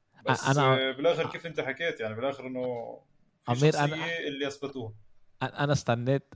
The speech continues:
Speaker 2: أنا استنيت بعد اللعبة، إيه، أقول لك، إيه، آه،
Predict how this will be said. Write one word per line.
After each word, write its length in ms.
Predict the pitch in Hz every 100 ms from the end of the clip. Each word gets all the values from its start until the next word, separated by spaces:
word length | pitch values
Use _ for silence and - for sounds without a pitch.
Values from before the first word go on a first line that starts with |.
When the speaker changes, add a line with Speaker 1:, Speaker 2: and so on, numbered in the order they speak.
| 131
Speaker 2:
أنا 100 | 127
استنيت 520 | 127 107 117 123 107
بعد 440 | 104 104 113 107
اللعبة، 680 | 107 107 117 113 107 101 101 - _ _ _ -
إيه، 260 | 110 101 110
أقول 260 | 120 120
لك، 300 | 110 104 -
إيه، 260 | 107 107 131
آه، 140 | -